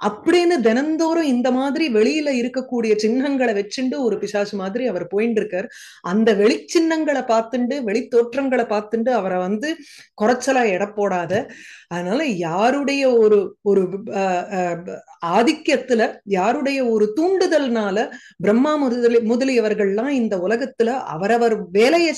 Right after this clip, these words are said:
செஞ்சுட்டு இருக்காளோ கரெக்டா, அந்த ஒரு பு-, விபும்னஹா சரிதம்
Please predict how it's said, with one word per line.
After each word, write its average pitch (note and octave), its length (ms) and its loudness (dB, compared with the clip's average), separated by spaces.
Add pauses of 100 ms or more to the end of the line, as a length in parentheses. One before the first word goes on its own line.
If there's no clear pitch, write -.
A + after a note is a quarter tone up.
செஞ்சுட்டு B3+ 300 -2
இருக்காளோ A3+ 520 -2
கரெக்டா, E3+ 360 -6 (800)
அந்த C#4 580 0
ஒரு A#3+ 560 0 (180)
பு-, F#3 140 -6 (100)
விபும்னஹா C4 880 0 (460)
சரிதம் B3 560 -2